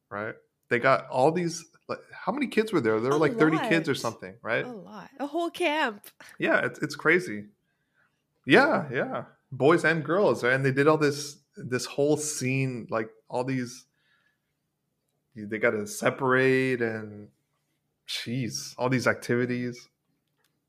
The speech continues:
Speaker 1: It's like, it's way too much, right? So I was, I was still surprised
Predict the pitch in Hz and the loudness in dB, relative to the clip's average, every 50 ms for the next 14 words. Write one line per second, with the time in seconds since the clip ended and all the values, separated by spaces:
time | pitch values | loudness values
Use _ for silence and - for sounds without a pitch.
0 | _ _ _ _ _ - - - - - 104 104 - - - _ _ _ - - | _ _ _ _ _ -16 -16 -14 -8 -6 -6 -6 -6 -10 -16 _ _ _ -8 -6
1 | 135 - - 113 110 117 131 131 123 113 117 - - 104 98 95 - - - - | -6 -4 -2 0 4 4 4 4 4 2 -2 -6 -12 -12 -12 -12 -14 -14 -20 -20
2 | _ _ _ _ - 101 101 101 _ _ _ _ _ _ _ _ _ _ _ _ | _ _ _ _ -14 -12 -12 -12 _ _ _ _ _ _ _ _ _ _ _ _
3 | _ _ _ _ _ _ _ _ _ - _ - - - 117 113 113 110 107 - | _ _ _ _ _ _ _ _ _ -20 _ -12 -6 -4 -2 -2 -2 -2 -6 -8
4 | - 117 123 127 127 - - 139 135 139 117 - - 107 104 104 101 98 - - | -4 -2 -2 -2 -2 2 2 2 2 2 -6 -6 -4 -4 -4 -4 -6 -10 -14 -20